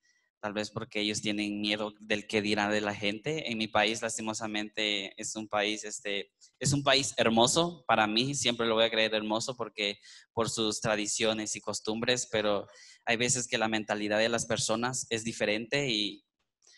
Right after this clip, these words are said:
aunque uno quisiera cambiar el mundo, es, es muy difícil. Lastimosamente, uno nace, eh, siendo diferente a los demás. No es que sea una persona especial, simplemente que tal vez porque tenemos gustos especiales. Ah,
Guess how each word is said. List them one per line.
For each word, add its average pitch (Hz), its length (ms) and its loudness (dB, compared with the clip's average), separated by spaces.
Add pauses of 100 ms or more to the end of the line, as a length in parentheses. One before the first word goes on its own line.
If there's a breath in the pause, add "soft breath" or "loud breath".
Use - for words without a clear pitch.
(180 soft breath)
aunque 113 220 0
uno 131 180 4
quisiera 139 640 4
cambiar 123 340 4
el 127 100 6
mundo, 151 540 0
es, 127 340 -2
es 123 160 -4
muy 135 140 -2
difícil. 131 600 -2
Lastimosamente, 143 720 -2
uno 147 140 0 (200)
nace, 131 640 -2 (420)
eh, 117 220 -2
siendo 123 640 2
diferente 117 540 0
a - 20 2
los 123 160 0
demás. 120 480 0
No 143 220 2
es 175 160 2
que 151 100 -2
sea 143 180 4
una 143 280 2
persona 123 460 2 (100)
especial, 123 580 4
simplemente 123 640 0
que 110 300 0 (320 loud breath)
tal 117 120 2
vez 120 180 2
porque 120 220 -4
tenemos 117 420 -2
gustos 117 300 2
especiales. 110 600 0 (480 loud breath)
Ah, 117 260 4